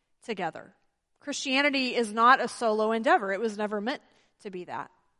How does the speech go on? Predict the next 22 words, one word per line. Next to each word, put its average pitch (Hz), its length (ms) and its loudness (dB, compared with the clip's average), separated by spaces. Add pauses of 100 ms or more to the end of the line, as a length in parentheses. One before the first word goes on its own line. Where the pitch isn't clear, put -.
(680)
And 277 80 -6
so 320 100 0
before 320 380 2
going 330 260 2
any 277 140 -2
further, 285 340 2
I 247 120 8
thought 349 340 8 (760)
I 262 80 -8
wanted 330 180 0
to 339 60 0
give 277 140 -2
thought 285 360 4
to 254 120 -8
the 233 80 -2
word 226 480 2 (120)
disciple. 247 720 0
What 285 180 6
does 415 200 0
that 294 240 6
word 233 560 -2
really 247 400 -4